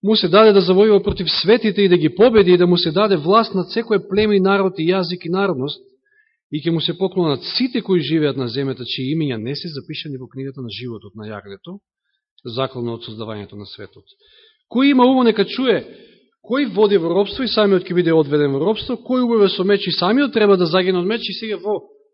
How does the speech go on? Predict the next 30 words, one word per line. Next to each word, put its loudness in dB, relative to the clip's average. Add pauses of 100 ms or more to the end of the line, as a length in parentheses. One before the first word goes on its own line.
контекстот -8
на -14
сите -12
овие -6
настани, -12 (380)
кои -12
што -16
нам -10
не -10
се -14
добро -10
познати, -12 (320)
се -14
настани -8
од -10
последното -4
време, -2
се -6
вели: 0
„Тука 0
е -2
трпението 0 (200)
и -10 (100)
верата -4 (220)
на -16
светиите“, -20 (1040)
на -12
светите. -14 (1120)
И -18
потоа, -4